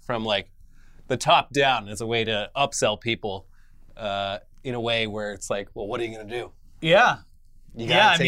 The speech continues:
Speaker 2: mean,
Speaker 1: deal.
Speaker 2: there's lots of, uh, lots of stuff that we should be looking into. I think the, the concert ticket thing is, like, a good precursor, as, as shown here with this, the, the law they're trying to get into place here. But, like, it is a good precursor for, like,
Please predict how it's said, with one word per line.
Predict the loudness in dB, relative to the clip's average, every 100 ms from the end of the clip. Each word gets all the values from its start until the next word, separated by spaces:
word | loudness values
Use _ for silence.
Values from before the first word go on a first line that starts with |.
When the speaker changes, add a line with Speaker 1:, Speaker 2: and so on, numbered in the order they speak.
| 2
Speaker 2:
mean, | 2
Speaker 1:
deal. | -2 -4 -12 -2
Speaker 2:
there's | 2 2
lots | 4 4 2
of, | -6 0
uh, | 4 4 2 -2 -20 -20 -20 -20 -20 -20 -20 -20 -2 4
lots | 4
of | 2
stuff | 2 4 4
that |
we | 2
should | -2 0
be | 2
looking | 2 2 -2
into. | -4 0
I | 4 4
think | 2
the, | -4
the | -4 -2
concert | 4 4 4 -2
ticket | -2 -2 0
thing | -2
is, | 0
like, | 0 0
a | 0
good | 0 2 4 0 -8 -20 -20 -6
precursor, | 0 0 4 2 4 0 0 0
as, | 4 6 6
as | 4 4 2
shown | 2 2 2
here | 2
with | 2 0
this, | -4 -6 -12 -14
the, | 0 2 2
the | 2
law | 4 4
they're | 2
trying | 0 0
to | 0
get | -4 -6 -8
into | -10 -4
place | -4 -2
here. | 0 2
But, | 2 2
like, | 2 0 -20 -2
it | 0
is | 0
a |
good | 0 -2
precursor | 0 0 0 0 -2
for, | 0 2
like, | 2